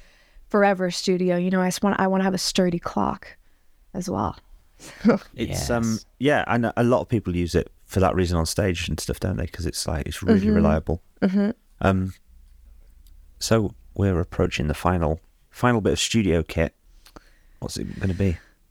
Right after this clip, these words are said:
Speaker 1: So I would want a Neumann U forty-seven, 'cause, yeah,
Speaker 2: Okay.
Speaker 1: if it's a fantasy.
Speaker 3: Mm-hmm.
Speaker 2: I've been,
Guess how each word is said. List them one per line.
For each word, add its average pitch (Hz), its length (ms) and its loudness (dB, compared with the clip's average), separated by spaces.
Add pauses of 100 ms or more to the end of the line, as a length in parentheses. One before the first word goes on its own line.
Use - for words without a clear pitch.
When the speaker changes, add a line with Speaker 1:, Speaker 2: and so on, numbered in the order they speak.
(180)
Speaker 1:
So - 160 -2
I 208 140 4
would 226 180 2
want 214 180 2
a 208 60 2
Neumann 185 600 2
U 175 240 2
forty-seven, 180 880 0 (720)
'cause, - 340 -4 (960)
yeah, 180 340 2
Speaker 2:
Okay. 156 240 2
Speaker 1:
if 196 140 0
it's 208 180 0
a 202 80 6
fantasy. 175 760 2
Speaker 3:
Mm-hmm. 170 60 -6 (460)
Speaker 2:
I've 98 200 -2
been, 101 320 0